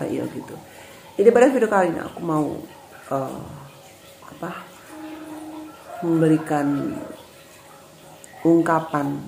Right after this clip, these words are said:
ya sebagai kita sebagai sahabat berdua. Terus kayak dulu aku sebenarnya kenal, maksudnya bukan kenal, aku sudah tahu Edo. Edo tuh tetangga aku, hmm, yang notabene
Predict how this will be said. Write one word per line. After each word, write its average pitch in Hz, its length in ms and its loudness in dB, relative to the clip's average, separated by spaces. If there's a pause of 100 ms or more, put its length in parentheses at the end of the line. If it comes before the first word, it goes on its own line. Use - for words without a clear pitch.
(220)
ya 139 240 -10 (160)
sebagai 135 640 -2
kita - 240 -8
sebagai 139 320 -8
sahabat 135 480 -8 (400)
berdua. 143 400 -4
Terus - 160 -14 (400)
kayak - 400 -8 (600)
dulu 190 160 2
aku 190 160 2
sebenarnya 240 320 2
kenal, 208 800 0
maksudnya 202 320 -2
bukan 185 160 2
kenal, 151 240 2
aku 156 160 -12
sudah 175 160 0 (480)
tahu 165 140 2 (100)
Edo. 143 360 0 (760)
Edo 160 240 0
tuh 202 160 -2 (400)
tetangga 160 480 2
aku, 180 400 -4 (480)
hmm, 139 360 -2 (520)
yang 147 400 4
notabene 160 720 2